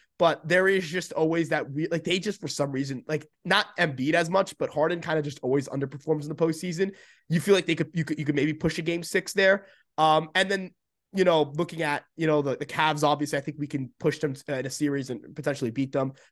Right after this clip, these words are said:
The Nets, I think we could beat in a series. I think we're better than them. You, and then everyone else needs to be better than, um, you know, I, I like how this roster looks considering what we were supposed,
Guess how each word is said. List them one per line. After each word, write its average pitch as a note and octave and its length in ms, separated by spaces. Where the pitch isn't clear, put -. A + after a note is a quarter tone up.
The D#3+ 60
Nets, D#3 280
I D#3 60
think D3+ 160
we C3+ 80
could C3+ 100
beat C3+ 140
in B2+ 80
a - 20
series. B2+ 400
I G2 40
think B2+ 100
we're B2+ 80
better B2 180
than A#2 80
them. A#2 160
You, A#2 180
and C3+ 120
then C3+ 80
everyone C#3 240
else A#2+ 180
needs B2 120
to A2+ 80
be - 20
better A2+ 180
than, G#2+ 240
um, A#2 460
you D#3 100
know, C3+ 380
I, C#3 160
I D3+ 120
like D#3 320
how F3 160
this E3 200
roster E3 320
looks D#3+ 260
considering A3 720
what D3+ 540
we F#3+ 120
were F#3+ 160
supposed, F3 640